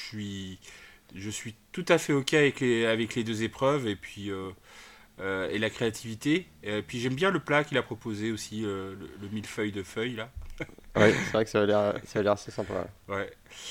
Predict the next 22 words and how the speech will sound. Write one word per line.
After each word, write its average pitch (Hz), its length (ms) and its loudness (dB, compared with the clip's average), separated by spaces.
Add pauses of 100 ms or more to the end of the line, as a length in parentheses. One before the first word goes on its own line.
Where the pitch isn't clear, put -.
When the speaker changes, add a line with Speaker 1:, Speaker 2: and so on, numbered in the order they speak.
(260)
Speaker 1:
Et, 151 280 4
et 180 40 10
la 185 80 10
deuxième 180 320 6
épreuve, 233 260 2
c'était 170 280 -2
plus - 240 -4
un 170 60 2
trompe-l'œil, 196 760 0
j'ai 135 120 0
l'impression. 151 580 -2
Speaker 2:
Oui. 113 200 4
Speaker 1:
Et 123 60 0
là, 147 100 6
on 160 60 6
retrouve 147 400 -2
un 143 80 4
petit - 220 -8
peu 180 280 2
les 156 260 6
Speaker 2:
Enfin, 139 80 8
un - 40 8